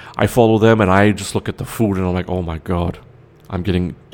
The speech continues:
I'm getting obscenely excited right now. This is wrong. <laughs> But the K F C there is so delicious.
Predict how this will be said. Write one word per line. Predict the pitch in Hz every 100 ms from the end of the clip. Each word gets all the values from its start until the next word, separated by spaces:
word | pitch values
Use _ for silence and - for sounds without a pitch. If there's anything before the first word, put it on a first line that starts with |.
| -
I'm | - 87
getting | 104 101 98
obscenely | - - 107 92
excited | 92 - 90 85 85
right | 87 87
now. | 90 87
This | 87
is | 90
wrong. | 82 90 85 85 - - - -
<laughs> | 110 - - - - 147 123 - 131 - 147 180 233
But | 101 107 - - - - - _
the | 110
K | - 120 117
F | 123
C | - 123 110 110 - -
there | - 87 98 92 98 107 -
is | 95
so | - - 123 113
delicious. | 110 101 92 - 92 92 -